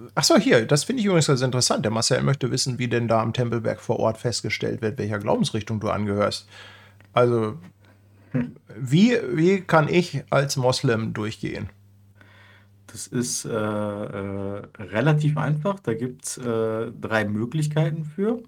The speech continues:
Speaker 2: so gesehen. Ähm, erstens, dein Pass.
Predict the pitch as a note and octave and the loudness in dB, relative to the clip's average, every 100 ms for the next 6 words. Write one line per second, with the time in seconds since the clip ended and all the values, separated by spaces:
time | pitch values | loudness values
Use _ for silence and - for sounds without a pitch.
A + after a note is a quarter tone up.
0 | C3+ C3+ D3 D3+ D3+ F3+ D#3 G#3 A#2+ A2 | -12 -2 2 4 4 4 0 -4 -6 -4
1 | G#2+ G#2+ G#2+ A#2 - A2 A#2+ - A3+ - | -4 -4 -6 -10 -6 0 0 0 -4 -6
2 | - - G2 - D#3+ B3 - | -14 -8 -6 0 0 -2 -8